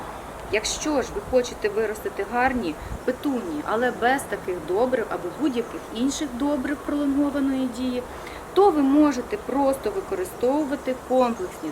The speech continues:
добрива при поливах. Або коли полив,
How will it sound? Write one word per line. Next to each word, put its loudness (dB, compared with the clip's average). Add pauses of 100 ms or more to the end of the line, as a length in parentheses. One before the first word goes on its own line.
добрива 4
при 0
поливах. -2 (680)
Або 4 (380)
коли 6
полив, 0